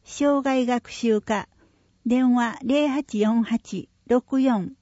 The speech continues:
二一三七。男女共同参画講演会。二十一日土曜、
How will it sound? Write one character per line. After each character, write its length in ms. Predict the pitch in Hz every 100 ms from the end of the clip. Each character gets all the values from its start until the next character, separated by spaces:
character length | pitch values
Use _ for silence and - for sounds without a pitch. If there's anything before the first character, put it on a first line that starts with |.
| -
二 340 | 247 269 262
一 240 | 262 - 180
三 360 | - 220 220
七。 380 | 214 190 - - _ _ _ _ _ _ _ _ _ _ _ _ _ _ _ _ _ _ -
男 320 | 240 285 247
女 160 | 208 185
共 320 | 262 269 262
同 220 | 254 254
参 280 | - 247 240
画 160 | 240 226 233 214 -
講 240 | 233 240
演 240 | 240 202 175
会。 400 | - - 214 294 _ _ _ _ _ _ _ _ _ _
二 160 | 262 285
十 220 | 262 220
一 260 | 196 - 247
日 360 | 247 226 233
土 200 | - 214
曜、 300 | 233 220 175